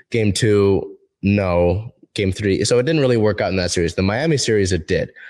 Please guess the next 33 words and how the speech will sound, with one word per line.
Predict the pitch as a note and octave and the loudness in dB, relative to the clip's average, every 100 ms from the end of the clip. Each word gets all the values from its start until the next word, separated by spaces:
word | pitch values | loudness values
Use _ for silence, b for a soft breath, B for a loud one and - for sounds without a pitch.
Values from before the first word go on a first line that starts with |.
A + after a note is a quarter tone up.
| B _ | B _
Um, | F2 E2+ D2+ C#2+ B1 D2 | -6 -4 -4 -4 -6 -4
they | F2+ | 0
were | F#2 | 0
able | F#2 F#2+ | 0 0
to | F#2 | 0
get | F#2+ E2+ | -2 -2
the | F#2 | -2
two | - | -2
starters | G2+ G2 F#2 F2+ | -2 0 0 0
out | F2+ | -2
early, | - A#2 A2 G#2 G2+ B B B - | 0 0 2 0 -2 B B B -6
and | F#2 | -4
it | F2+ | -2
kinda | G#2 F#2+ | -2 0
worked | F2+ F2 | 0 0
in | F#2 | 0
their | E2+ | -2
favor. | - F#2+ F#2 F2+ | 0 0 2 0
Obviously, | F2 F2+ E2+ | 0 -2 0
they | F#2 | 2
lose | F#2+ C#3+ B2+ | 2 2 2
game | A2+ G#2 F#2+ | 0 0 0
three. | G#2 G#2 G2+ G2+ B B B B _ - | 0 0 0 -2 B B B B _ -6
Uh, | G#1 C2 G#1 - | -2 -2 -4 -6
some | - A#2 G#2 | -2 0 2
frustration | - A#2 A2+ G#2 A2+ | 0 0 0 0 0
and | G#2 G2 | 0 0
some | G#2 | 0
bad | F#2+ F2+ | 0 0
luck | F#2 F2+ - | 0 0 0
in | F2+ | 0
there, | G#2+ A2 G2 G2 | 0 0 -2 -2
yes. | G2 G2 - - | 0 0 -2 -6